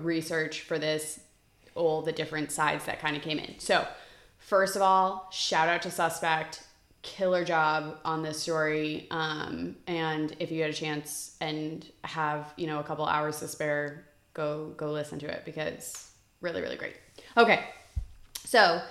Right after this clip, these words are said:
um, Arpana Janaga is just kind of a total badass woman. Like, just straight fire. Um,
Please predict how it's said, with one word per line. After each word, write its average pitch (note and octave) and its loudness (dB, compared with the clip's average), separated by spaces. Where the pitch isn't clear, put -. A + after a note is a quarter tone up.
um, F#3 6
Arpana C4 4
Janaga G3+ 4
is F#3+ 2
just F#3 0
kind G3 -2
of G#3+ -2
a G#3+ -2
total D#3+ -2
badass - -2
woman. - -10
Like, F3 -8
just F3 -2
straight - -6
fire. - -8
Um, F3+ 4